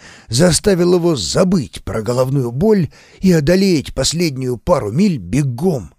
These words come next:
До сих пор ему ещё не доводилось проводить ночь не под отцовским кровом. Поплутав по улицам часа два, он устроился на ночлег в углу какого-то сарая в Доктауне.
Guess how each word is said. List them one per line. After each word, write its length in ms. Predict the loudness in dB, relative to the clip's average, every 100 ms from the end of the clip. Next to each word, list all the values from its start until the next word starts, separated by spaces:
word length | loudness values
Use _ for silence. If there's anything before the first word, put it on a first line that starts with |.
| _ _ _ _ _ _ _ _ _ _
До 220 | 0 2 4
сих 320 | 2 -2 -2
пор 300 | 0 0 0 _ _ _ 0
ему 280 | 4 4
ещё 240 | 4 2 2
не 120 | 2
доводилось 680 | 0 -2 0 0 0 -4 -4
проводить 560 | -2 0 0 -2 -2
ночь 320 | 0 0 -2
не 120 | -4 -2
под 200 | 0 -2
отцовским 640 | -2 -6 -6 -6 -8 -10
кровом. 640 | -6 -2 -2 -4 -10 -16 _ _ _ _ _ _ _ _ -10
Поплутав 600 | -10 -6 -8 -2 -2 -2
по 100 | -2
улицам 600 | -4 -2 -2 -2 -6 -8
часа 360 | -8 -6 -2 -4
два, 480 | -4 -8 -8 -8 -12 _ _ _ _
он 200 | 0 2
устроился 600 | 2 0 2 4 4 0 -4
на 120 | -4
ночлег 560 | -6 -6 -2 0 0 -2
в 100 | -8
углу 460 | -4 0 0 0
какого-то 500 | -4 -2 -2 0 -2
сарая 680 | -4 -2 -2 0 -2 -2 -6
в 100 | -8
Доктауне. 920 | -8 -8 -8 -8 -6 -6 -10 -16 -20